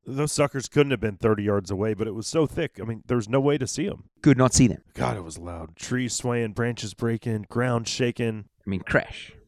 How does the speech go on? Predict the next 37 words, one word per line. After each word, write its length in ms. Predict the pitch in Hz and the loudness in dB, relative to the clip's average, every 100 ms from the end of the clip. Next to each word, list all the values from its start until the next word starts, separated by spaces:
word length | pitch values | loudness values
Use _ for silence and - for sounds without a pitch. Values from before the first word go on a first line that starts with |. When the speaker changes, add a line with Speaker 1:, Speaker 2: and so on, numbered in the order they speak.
| _ - | _ -2
Speaker 1:
So 120 | 156 | 2
while 220 | 151 165 | 4 4
the, 120 | 131 | 2
the 180 | 110 131 | 0 -4
tracking 440 | - 151 175 151 | 0 0 0 -6
skill 320 | 123 - 135 120 | -8 2 4 4
is 100 | - | 4
certainly, 640 | 135 143 135 107 92 - | 0 0 -2 -2 -4 -8
um, 460 | 101 101 95 92 92 - _ | -4 -2 -2 -4 -8 -18 _
still 320 | - - 180 | -2 8 8
utilized 720 | 104 156 285 120 104 98 - | 8 0 0 0 -2 -6 -8
here 140 | 113 107 | -2 -2
on 80 | 98 | -2
the 80 | |
Eastern 320 | 104 - 101 98 | -6 -8 -10 -6
Cape, 320 | 107 104 - _ _ _ _ _ | -4 -4 -6 _ _ _ _ _
it 140 | 123 120 | -6 -6
just 600 | - 131 139 - - - _ _ _ | -2 6 6 4 -10 -20 _ _ _
isn't 280 | 135 127 123 | 2 4 0
as 200 | 113 - | -2 -2
productive 720 | - 95 113 104 - 101 87 | -6 -4 0 -2 0 -2 -2
a 260 | 92 98 95 | -6 -4 -6
style 380 | - 101 95 | -4 -4 -4
of 120 | 90 92 | -6 -6
hunting. 400 | 110 98 85 85 _ _ | -8 -8 -14 -16 _ _
Speaker 2:
Yeah. 340 | 95 135 117 - - - - | 4 6 4 -2 -14 -16 -2
It, 140 | 107 - | 0 2
it's 220 | 110 - | 0 6
just 280 | 127 107 - | 6 6 6
that 320 | 104 - - _ | 4 2 -12 _
one 360 | - 78 98 117 | -6 4 6 6
out 140 | 110 | 4
of 160 | 101 - | 2 4
ten 480 | 135 90 76 76 - - _ | 4 4 0 -8 -14 -20 _
is 140 | 104 95 | 2 2
a 80 | 87 | 2
success. 540 | 90 - 123 82 | 0 2 4 4